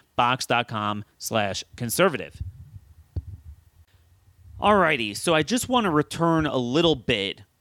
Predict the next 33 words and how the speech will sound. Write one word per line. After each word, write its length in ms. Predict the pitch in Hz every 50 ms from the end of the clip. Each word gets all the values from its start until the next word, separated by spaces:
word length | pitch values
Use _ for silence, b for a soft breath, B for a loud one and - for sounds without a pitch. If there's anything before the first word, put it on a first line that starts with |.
| _ - - - - _ _ _ _ _ _ _ _ _ _ _ _ -
to 100 | - 170
what 220 | 147 156 151 139
we 140 | 135 143 143
were 100 | 135 131
talking 340 | - 147 147 147 - 151 147
about 240 | 139 127 123 -
before. 720 | - 127 117 - - 180 170 151 139 120 113 104 101 92 - _ _ _ _ _ _ _ _ _ _ _ _ _ _ _ _ - - 135
Um, 460 | 131 123 120 117 113 110 110 107 -
and 160 | - 127 143
again, 300 | 139 120 156 160 151 139
folks, 460 | 120 - 147 135 127 117 - - - - b b b b b b -
I 120 | 127 160
am 180 | 165 160 151 139 - _ -
in 160 | 175 170 165
and 120 | 156 139
out 180 | 131 123 131 127
of 100 | 131 113
the 80 | 120
range 520 | 113 104 123 127 131 131 131 131 123 - -
today, 580 | - 131 123 123 120 120 120 120 123 120 113 b b b b b
meeting 320 | 113 123 143 139 131 123 120
a 60 | 110
lot 200 | 110 117 120 123
of 80 | 127
terrific 440 | - - 139 131 123 - 131 - -
people. 540 | - 131 123 107 - 110 101 92 90 92 b b b b b b b b b b -
And 440 | 127 139 135 135 131 131 127 110 - - _ _ - - - - _ -
when 160 | 143 165 180
we're 80 | 180
talking 300 | 175 - 226 311 285 277
about 180 | 262 254 233 -
the 80 | - -
courts 720 | - - - 196 180 165 135 104 - - - - -